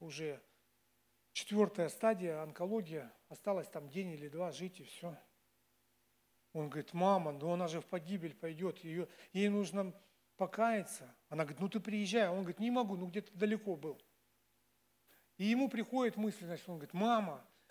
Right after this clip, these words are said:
ты расскажи ей Евангелие». Она говорит: «Я? Ну ты же знаешь, что я неверующая». Она: «Тебе жалко сестру или нет?»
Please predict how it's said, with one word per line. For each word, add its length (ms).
ты 200
расскажи 480
ей 380
Евангелие». 720
Она 240
говорит: 240
«Я? 600
Ну 60
ты 80
же 100
знаешь, 260
что 140
я 80
неверующая». 540
Она: 180
«Тебе 260
жалко 380
сестру 420
или 160
нет?» 300